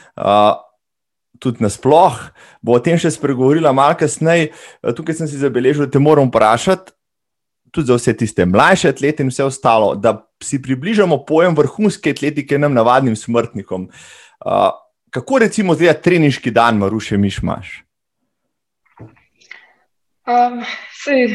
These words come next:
Speaker 2: so zelo različni dnevi. Ehm, večinoma treniram dvakrat na dan. To je takrat, ko niso tekme, tako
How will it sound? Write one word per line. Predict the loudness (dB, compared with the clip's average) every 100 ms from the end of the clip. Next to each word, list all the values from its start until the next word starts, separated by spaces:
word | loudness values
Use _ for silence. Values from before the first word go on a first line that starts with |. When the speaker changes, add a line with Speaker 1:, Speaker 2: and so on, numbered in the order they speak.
| -6
Speaker 2:
so | -6 -2
zelo | 0 2
različni | 0 -2 -4 -6 -8
dnevi. | -8 -6 -6 -6 -12 _ -18
Ehm, | -10 -8 -6 -6
večinoma | -6 -6 -2 -2 0 0 -2
treniram | -4 -8 -6 -4
dvakrat | -2 -2 -4 -10
na | -8
dan. | -4 -2 -4 -14 _ _ _
To | -4
je | -4
takrat, | -2 -4 -4
ko | -2
niso | -2 -2 -4
tekme, | -6 -4 -6 -6 -10
tako | _ -8